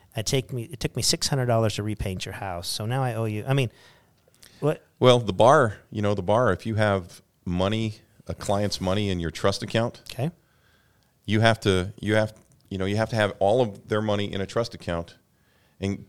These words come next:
Speaker 2: guess who gets that money?
Speaker 1: Who?
Speaker 2: The bar.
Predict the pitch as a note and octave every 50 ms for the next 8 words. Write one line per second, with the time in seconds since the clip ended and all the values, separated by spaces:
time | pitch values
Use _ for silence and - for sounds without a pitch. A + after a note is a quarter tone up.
0 | - - B2+ A#2 A2+ - B2 A#2 F#2+ G#2+ G#2 - - A2+ G#2+ F#2+ F2 E2 D2+ D2
1 | D2 - _ _ _ _ _ _ _ _ _ _ _ _ _ _ _ _ _ _
2 | _ _ _ _ _ _ _ _ _ _ _ _ _ _ _ _ - - F#3 C3+
3 | F2+ - _ _ _ _ - A2 G2 G#2 G2 F2+ D#2 C#2+ -